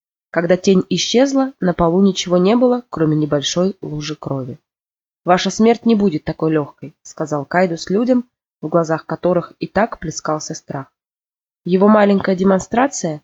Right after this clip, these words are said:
произвела на противников нужный эффект. «Первый вопрос. Сколько времени вы за мной следили?»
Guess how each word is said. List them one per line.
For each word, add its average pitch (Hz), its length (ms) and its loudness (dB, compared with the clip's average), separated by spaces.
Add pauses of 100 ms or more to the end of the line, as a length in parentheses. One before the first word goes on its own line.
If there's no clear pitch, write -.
(100)
произвела 165 520 -2
на 160 120 -2
противников 233 640 -2 (160)
нужный 151 420 -2
эффект. - 520 -10 (960)
«Первый 233 320 4
вопрос. 170 560 -2 (320)
Сколько 196 480 0
времени 269 580 4
вы 175 220 0
за 185 120 4
мной 180 180 4
следили?» 156 580 -4